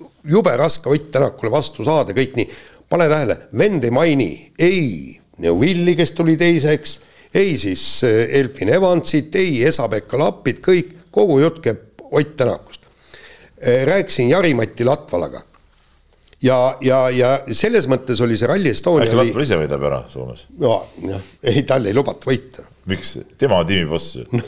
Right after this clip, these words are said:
Speaker 2: Tema
Speaker 1: Ei,
Speaker 2: otsustab.
Speaker 1: no, tiimiboss siis, kui tema sõidab, on, äh, Akio To-, Toyoda on, äh,
Speaker 2: <laughs>
Speaker 1: tiimiboss, see on kõige kõrgem üles. Nii, ühesõnaga.
Speaker 2: Aga see oleks punk
Speaker 1: Et,
Speaker 2: ju.
Speaker 1: jah. Et see Soome ralli oli,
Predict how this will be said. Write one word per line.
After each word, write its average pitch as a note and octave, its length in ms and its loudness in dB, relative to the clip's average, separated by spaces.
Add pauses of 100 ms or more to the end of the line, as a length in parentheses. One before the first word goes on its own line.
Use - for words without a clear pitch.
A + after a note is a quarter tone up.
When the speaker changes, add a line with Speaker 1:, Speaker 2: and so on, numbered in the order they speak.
Speaker 2:
Tema A2+ 260 2
Speaker 1:
Ei, A2 160 2
Speaker 2:
otsustab. B2 140 4
Speaker 1:
no, D3 540 0
tiimiboss F3 540 2
siis, F#3+ 340 0
kui C#3+ 120 0
tema E3+ 180 2
sõidab, F3 380 0
on, B2+ 240 2
äh, B2+ 240 0 (200)
Akio C#3+ 360 2
To-, A#2+ 320 -2
Toyoda C3 480 2
on, E2+ 240 -4
äh, E2+ 400 2 (240)
Speaker 2:
<laughs> G2+ 80 -4
Speaker 1:
tiimiboss, G2+ 480 -2
see F#2 140 -8
on F2 80 -6
kõige F#2+ 260 -2
kõrgem F2 240 -4
üles. C#2+ 160 -8 (280)
Nii, D3 200 2 (200)
ühesõnaga. A2 500 0 (840)
Speaker 2:
Aga - 40 2
see G#2+ 80 2
oleks - 160 -2
punk A#2 80 2
Speaker 1:
Et, C3+ 180 -2
Speaker 2:
ju. - 140 -12 (140)
Speaker 1:
jah. A#2 260 2 (380)
Et - 180 -2
see - 100 -2
Soome G3 300 4
ralli F#3 260 2
oli, B2 200 2